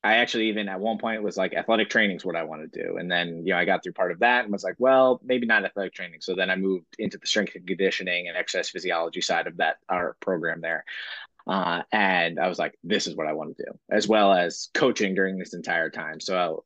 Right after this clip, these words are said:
you know, it, it's not often, but a lot of, some people do actually get to use their degrees, like, and fully maximize it within, like, their career and profession.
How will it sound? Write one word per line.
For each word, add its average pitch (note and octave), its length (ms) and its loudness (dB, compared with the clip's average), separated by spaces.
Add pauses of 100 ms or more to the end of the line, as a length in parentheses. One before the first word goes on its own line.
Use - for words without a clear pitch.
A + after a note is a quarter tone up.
(120)
you G2+ 80 -2
know, D#2+ 120 -10 (540)
it, - 140 2 (280)
it's D3 120 0
not E3 160 8
often, G#2 520 4
but G2 140 0
a F2+ 80 0
lot G#2+ 260 4
of, A#2+ 200 -4
some B2 220 -2
people G#2 320 2
do G2+ 200 2
actually G2 260 -2
get F#2+ 140 -4
to F#2+ 80 -8
use F#2 260 -4
their F#2+ 140 0
degrees, F2 840 -4
like, E2 200 0 (260)
and F2+ 200 -2
fully F#2+ 320 2
maximize F2 680 0
it F2 220 -2
within, F2 320 -4
like, E2 180 -8
their F#2 80 -2
career F2 320 2
and D#2+ 80 -2
profession. - 560 -8